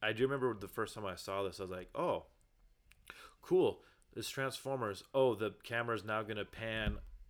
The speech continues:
so that something's in the way of the transformation,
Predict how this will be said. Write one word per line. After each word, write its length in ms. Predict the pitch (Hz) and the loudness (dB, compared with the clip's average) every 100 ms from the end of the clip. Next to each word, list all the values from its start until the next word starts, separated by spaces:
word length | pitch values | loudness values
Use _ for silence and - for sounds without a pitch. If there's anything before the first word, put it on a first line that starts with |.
| - - - - - | -20 -20 -20 -20 -20
so 140 | - 110 | -6 -2
that 140 | 101 | -2
something's 440 | - 117 120 113 107 | -2 -6 -6 -8 -6
in 100 | 98 | -6
the 80 | 92 | -2
way 260 | 98 110 | 2 2
of 80 | 110 | 0
the 60 | 104 | -4
transformation, 1000 | - 107 104 - 98 98 95 - 98 | -4 -4 -4 -6 -4 -4 -6 -8 -8